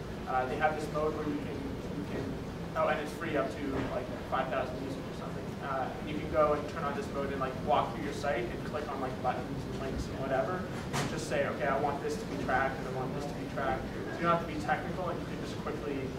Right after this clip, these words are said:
say, "Okay, here, here are where all my tags are gonna be," and then it starts tracking them for you. So, um,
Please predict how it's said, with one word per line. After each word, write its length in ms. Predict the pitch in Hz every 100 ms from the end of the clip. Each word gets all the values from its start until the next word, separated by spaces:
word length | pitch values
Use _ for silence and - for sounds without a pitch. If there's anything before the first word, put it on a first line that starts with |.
| 131 - -
say, 280 | 139 131 127 135
"Okay, 380 | 143 139 131 - 160
here, 200 | 160 -
here 100 | 170
are 80 | 160
where 160 | 151 147
all 160 | 143
my 100 | 143
tags 300 | 139 139 139
are 40 | -
gonna 180 | - 196
be," 100 | 196
and 140 | -
then 120 | 131
it 120 | 120
starts 280 | - 131 127 -
tracking 300 | 123 - 127
them 120 | - -
for 100 | -
you. 120 | - -
So, 160 | - - - - - - - -
um, 380 | - - -